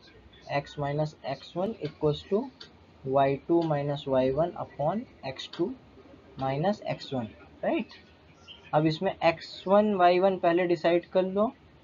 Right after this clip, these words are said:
एक्स टू वाई टू डिसाइड कर लो, ठीक है। Just simply put in the equation,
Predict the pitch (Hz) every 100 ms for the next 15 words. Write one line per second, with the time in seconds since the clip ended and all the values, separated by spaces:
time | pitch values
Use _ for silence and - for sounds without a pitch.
0 | - - - 151 151 - 196 208 175 156
1 | 156 185 208 202 147 143 131 131 - 127
2 | 123 123 127 - _ _ _ _ - 190
3 | 208 156 - - 156 180 196 - 165 160
4 | 175 170 156 156 156 147 131 - 113 -
5 | 113